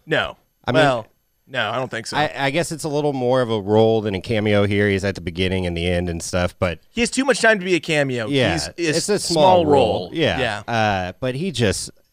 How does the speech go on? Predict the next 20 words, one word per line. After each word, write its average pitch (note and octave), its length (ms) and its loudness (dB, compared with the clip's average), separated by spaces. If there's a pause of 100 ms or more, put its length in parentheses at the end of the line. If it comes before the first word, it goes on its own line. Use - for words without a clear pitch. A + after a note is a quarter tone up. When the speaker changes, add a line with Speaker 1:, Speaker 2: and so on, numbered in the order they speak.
Speaker 2:
anytime E3+ 460 2
he's B2 120 -2
on C3+ 120 0
the G2+ 80 -2
screen, G#2 580 0
it's F#2+ 320 -4 (280)
just, - 280 -8
he A2 80 -4
lights A2+ 320 -2
it - 120 2
up. E3+ 220 2
Speaker 1:
Electric. D3 560 0 (340)
Great D#3+ 260 0
chemistry D#3+ 440 -2
between D3+ 280 -4
him D3 140 -2
and C#3 80 -6
Cruise. D3+ 440 0 (300)
Loved C3 320 0
it. A2+ 140 -6